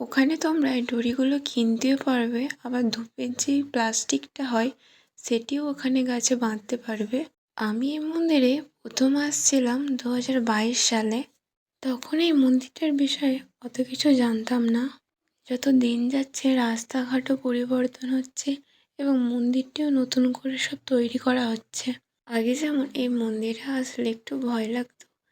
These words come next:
এখন আর কিছু মনে হয় না। ভেতরে এত পরিমাণে ধূপ এবং মোমবাতি জ্বলছে, চোখে তো বিশাল পরিমাণে ধোঁয়া লাগছিল। সে কারণে ওখান থেকে বেরিয়ে এসে আমরা সবাই নিয়েছিলাম আখের রস,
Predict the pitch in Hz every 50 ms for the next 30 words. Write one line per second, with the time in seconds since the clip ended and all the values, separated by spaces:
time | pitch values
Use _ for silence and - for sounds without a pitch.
0 | _ _ _ _ _ - - 220 208 - - 233 240 254 262 262 - 269 269 -
1 | 277 262 233 220 220 214 214 220 214 220 214 220 214 214 208 220 233 - _ _
2 | _ _ _ _ _ _ _ _ _ 262 254 247 247 247 269 277 277 285 285 -
3 | 240 226 226 - 269 262 262 - 269 269 269 269 269 277 277 285 277 262 254 254
4 | 254 269 320 339 339 330 277 233 233 - - - 247 240 240 254 - - 269 254
5 | 262 269 262 254 240 226 220 220 220 226 226 226 233 262 254 262 262 254 254 247
6 | 247 240 - - - - 254 262 269 - - - - - _ _ - 254 247 247
7 | - 269 - 269 247 226 226 226 - 240 240 233 233 254 240 233 233 233 233 233
8 | 233 214 226 214 214 214 214 220 214 214 214 202 202 202 - 240 214 214 269 277
9 | - _ _ _ _ _ _ _ _ _ _ _ _ _ - - - - 262 262
10 | - 269 269 262 254 254 247 240 - - 254 247 247 247 254 254 254 - 277 254
11 | 233 - 226 226 220 226 240 247 247 247 247 240 240 233 233 - - 254 262 277
12 | - _ 247 233 214 220 226 233 233 233 - - 247 247 247 233 233 233 226 226
13 | 226 - - 262 269 285 277 226 214 202 - - 240 240 233 226 226 220 226 240